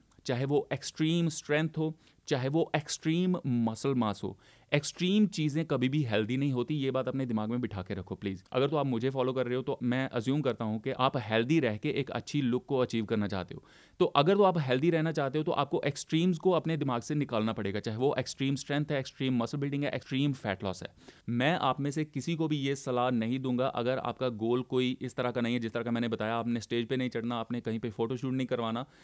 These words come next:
तो मैं आपको कभी भी ये सलाह नहीं दूंगा कि आप सिंगल डिजिट बॉडी फैट परसेंटेज को अपना फिटनेस गोल बनाओ।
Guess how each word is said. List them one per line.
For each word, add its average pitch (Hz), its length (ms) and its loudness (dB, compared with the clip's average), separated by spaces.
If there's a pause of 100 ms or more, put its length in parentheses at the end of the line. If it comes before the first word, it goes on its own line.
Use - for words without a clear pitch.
(280)
तो 151 80 4
मैं 143 120 4
आपको 147 200 4
कभी 160 220 6
भी 165 100 2
ये 160 180 2
सलाह 143 300 2
नहीं 147 120 0
दूंगा 131 300 0
कि 147 120 0
आप 127 240 0
सिंगल 135 460 0
डिजिट 123 440 -2
बॉडी 110 280 -2
फैट 131 400 -4
परसेंटेज 117 480 -2
को 135 120 0
अपना 123 500 -2
फिटनेस 120 580 0
गोल 107 300 0
बनाओ। 98 360 -4